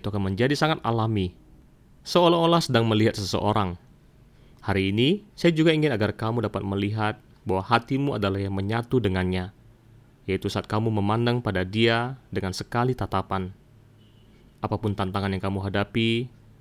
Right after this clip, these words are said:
kamu dapat segera berdoa, "Tuhan, selamatkanlah aku." Saat Petrus mulai tenggelam, dia berseru, "Tuhan, selamatkanlah aku."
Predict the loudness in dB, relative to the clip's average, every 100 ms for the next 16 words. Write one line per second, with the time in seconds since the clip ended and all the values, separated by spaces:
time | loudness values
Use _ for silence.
0 | -2 2 4 2 0 2 2 2 0 -2
1 | 0 -2 -4 -8 -20 -20 -20 -20 -12 -2
2 | 0 2 2 0 -8 -20 -20 -6 0 2
3 | 2 0 0 0 -2 -2 -4 -4 -16 -20
4 | -20 -20 -20 -20 -20 -20 -20 -20 -20 -8
5 | 0 2 4 2 2 0 2 2 2 0
6 | 2 0 -2 -8 -12 -8 0 0 0 -2
7 | 2 2 2 -4 -20 -20 -20 -20 -20 -20
8 | 0 2 6 6 4 -2 -10 -20 -10 0
9 | 2 0 -2 -2 0 0 0 -2 -4